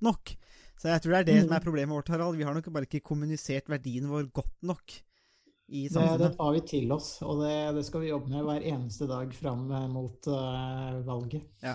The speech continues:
Speaker 1: jeg, jeg legger meg sågar flat, bare sånn for å dekke alle checklist-punktene, eh, her.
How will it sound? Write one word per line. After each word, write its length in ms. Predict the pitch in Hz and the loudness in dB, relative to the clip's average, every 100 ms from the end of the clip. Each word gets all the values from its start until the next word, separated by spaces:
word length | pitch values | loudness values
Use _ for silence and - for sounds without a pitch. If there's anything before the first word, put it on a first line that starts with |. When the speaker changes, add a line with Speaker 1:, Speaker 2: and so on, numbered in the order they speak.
| - | -2
Speaker 1:
jeg, 240 | 147 165 | 4 6
jeg 200 | 151 170 | 8 6
legger 240 | 143 131 147 | 6 4 4
meg 140 | 151 | 4
sågar 280 | 156 139 139 | 4 4 2
flat, 400 | - 131 135 - 151 | 2 0 0 -2 -2
bare 220 | 143 131 | 0 0
sånn 100 | 139 | -2
for 100 | 143 | -2
å 60 | 143 | -2
dekke 320 | 139 - 156 - | -2 -4 -8 -4
alle 320 | 160 131 123 | -4 -4 -6
checklist-punktene, 1000 | 131 123 - 135 - - 135 123 - 151 131 _ _ _ _ _ | -8 -10 -10 -12 -12 -10 -10 -10 -8 -8 -8 _ _ _ _ _
eh, 300 | 135 135 131 | -8 -6 -4
her. 160 | 139 | -4